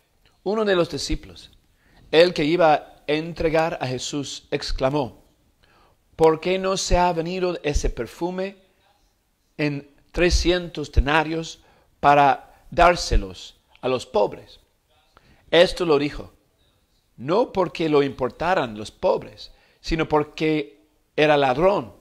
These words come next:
y como tenía a su cargo la bolsa, robaba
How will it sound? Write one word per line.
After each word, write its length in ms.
y 80
como 280
tenía 540
a 180
su 240
cargo 500
la 100
bolsa, 580
robaba 640